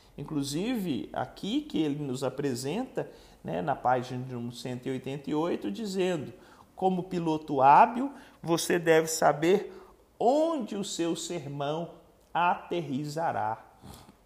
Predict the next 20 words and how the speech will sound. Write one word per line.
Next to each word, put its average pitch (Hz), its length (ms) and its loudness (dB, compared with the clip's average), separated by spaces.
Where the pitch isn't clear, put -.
Precisamos 165 720 0
saber 127 560 -2
aonde 180 880 -2
é 160 100 0
o 165 60 0
momento 156 580 -2
de - 140 -12
parar. 98 640 -2
Qual 320 360 2
é 202 120 4
a 190 80 2
palavra 165 720 4
que 156 160 -10
estaremos 123 600 -6
utilizando? 107 720 -10
Qual 277 340 4
é 208 140 0
a 190 80 0
frase, 151 1080 0
né, 165 340 -8